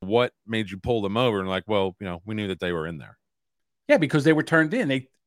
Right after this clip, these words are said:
Speaker 2: they, uh, neighbors, wherever they loaded up, people saw them loading in. They called the cops.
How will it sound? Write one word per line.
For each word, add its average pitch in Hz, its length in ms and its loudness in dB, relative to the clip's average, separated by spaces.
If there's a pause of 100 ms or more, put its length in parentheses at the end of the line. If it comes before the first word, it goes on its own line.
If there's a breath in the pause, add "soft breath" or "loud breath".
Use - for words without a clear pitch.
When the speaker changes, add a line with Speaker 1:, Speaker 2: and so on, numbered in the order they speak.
Speaker 2:
they, 175 220 2 (180)
uh, 170 60 2
neighbors, 208 600 6 (380)
wherever 240 300 6
they 220 160 6
loaded 190 440 8
up, 190 360 4 (500)
people 247 280 4
saw 240 320 4
them 180 140 4
loading 190 320 6
in. 208 160 4
They 175 100 4
called 208 240 4
the 208 60 0
cops. - 640 0